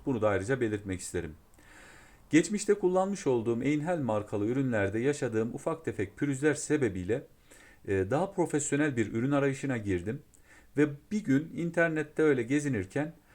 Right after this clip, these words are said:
Bauhaus'ta çok güzel bir indirim yakaladım dostlar. Ve bu indirim vesilesiyle CAT markalı D X on iki ve D X yetmiş iki modellerine sahip ürünleri satın aldım. Bu her iki ürünü de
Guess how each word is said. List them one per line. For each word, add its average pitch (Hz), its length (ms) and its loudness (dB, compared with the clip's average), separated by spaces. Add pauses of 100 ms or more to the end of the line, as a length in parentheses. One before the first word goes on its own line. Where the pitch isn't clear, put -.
(180)
Bauhaus'ta 147 720 2
çok 196 260 -4
güzel 127 280 0
bir 156 60 -4
indirim 120 440 0 (140)
yakaladım 90 540 -2
dostlar. 90 420 -2 (360)
Ve 123 160 0
bu 151 140 4
indirim 175 480 2
vesilesiyle 107 800 -2 (200)
CAT 185 200 2
markalı 113 540 0 (180)
D 143 140 6
X 151 200 -2
on 139 100 2
iki 127 220 -2
ve 113 220 -2
D 127 120 2
X 139 220 -4
yetmiş 131 340 -6
iki 160 300 -2 (300)
modellerine 117 640 2
sahip 131 380 0
ürünleri 120 380 0
satın 135 340 -2
aldım. 98 360 -2 (640)
Bu 143 140 0
her 202 160 0
iki 170 200 -2
ürünü 104 320 0
de 156 180 0